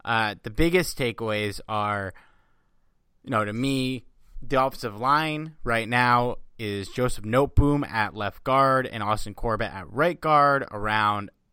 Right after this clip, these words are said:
uh, Havenstein, Whitworth, and Blythe, who were the returning starters from last year, full time. Uh, Malcolm Brown is currently listed as a starting running back.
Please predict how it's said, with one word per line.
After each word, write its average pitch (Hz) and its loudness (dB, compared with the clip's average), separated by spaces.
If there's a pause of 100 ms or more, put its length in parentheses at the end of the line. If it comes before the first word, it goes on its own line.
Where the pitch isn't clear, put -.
(260)
uh, 101 -6 (680)
Havenstein, 113 0 (180)
Whitworth, 110 -2 (140)
and 98 -6 (600)
Blythe, 110 4 (600)
who 107 -10
were 101 -6
the 98 -8
returning 98 -8
starters 101 -6
from 101 -10
last 113 2
year, 107 -6
full 98 -8
time. 117 -2 (1300)
Uh, 139 4 (800)
Malcolm 165 6
Brown 185 0
is 143 -8
currently 151 2
listed 135 -6
as 123 -10
a 117 -14
starting 107 -8
running 156 0
back. 196 0